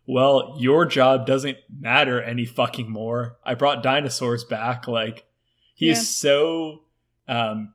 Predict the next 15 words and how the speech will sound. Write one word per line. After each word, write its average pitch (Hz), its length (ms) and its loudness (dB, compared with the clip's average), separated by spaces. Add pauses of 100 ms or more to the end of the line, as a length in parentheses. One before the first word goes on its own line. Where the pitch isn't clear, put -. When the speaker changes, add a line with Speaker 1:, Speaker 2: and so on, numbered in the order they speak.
(120)
Speaker 1:
dismissive 123 800 -2
of 110 220 -4
anyone 123 480 -2
else's, 117 560 -6
like, 120 180 -4
point 123 300 -4
of 120 120 -4
views 117 420 -4
or 117 80 -4
progress. 117 640 -4
He's 117 140 -6
just, 113 140 -12
like, 110 180 -8
so, 113 400 -4
like, 110 340 -8